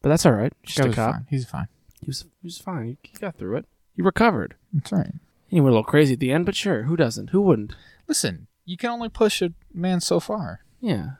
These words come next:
Speaker 1: He sent a tape to his brother that he was ordained by God to build the killdozer, but sometimes you're ordained by God to kill the killdozer.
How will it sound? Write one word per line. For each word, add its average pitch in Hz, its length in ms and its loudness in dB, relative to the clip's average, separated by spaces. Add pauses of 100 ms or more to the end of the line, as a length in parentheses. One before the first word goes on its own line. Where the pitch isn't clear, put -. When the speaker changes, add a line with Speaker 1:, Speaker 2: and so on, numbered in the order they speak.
Speaker 1:
He 156 100 0
sent 180 180 6
a 143 100 2
tape 160 140 4
to 151 80 4
his 127 80 4
brother 131 240 4
that 123 100 0
he 127 100 2
was 127 120 2
ordained 120 340 2
by 110 140 -2
God 131 320 0
to 139 80 0
build 104 200 -2
the - 40 -10
killdozer, 110 640 -2
but 151 180 4 (320)
sometimes 180 560 6
you're 160 120 10
ordained 156 260 8
by 151 120 8
God 175 220 8
to 139 60 2
kill 135 180 6
the 131 100 2
killdozer. 131 560 4